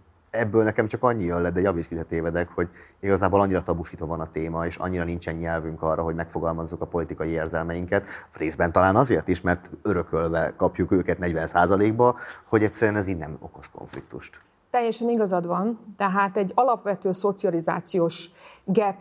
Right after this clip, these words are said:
Speaker 2: van a közép-európai régióban. Egyszerűen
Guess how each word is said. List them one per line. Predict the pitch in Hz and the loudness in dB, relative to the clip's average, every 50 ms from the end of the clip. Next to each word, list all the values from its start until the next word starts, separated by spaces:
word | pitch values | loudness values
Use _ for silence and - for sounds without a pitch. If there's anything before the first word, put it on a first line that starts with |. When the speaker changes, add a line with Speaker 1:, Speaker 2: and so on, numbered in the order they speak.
| - | -4
Speaker 2:
van | - 170 160 160 160 160 175 | 0 2 2 2 2 -2 -4
a | 175 170 | -8 -2
közép-európai | - 202 175 170 170 160 165 - 165 156 165 160 156 151 156 - 165 160 156 | 0 0 2 2 0 0 0 -2 0 0 2 0 0 -2 -2 0 0 2 2
régióban. | 165 170 165 160 165 170 156 147 156 151 170 175 190 214 220 214 214 - - - | 2 2 0 0 0 -2 -2 -2 -2 0 2 2 2 2 0 -2 -4 -8 -6 -2
Egyszerűen | - 220 220 - - 240 214 214 208 196 196 196 - | -2 -2 0 0 0 0 0 0 -2 -2 -4 -4 -6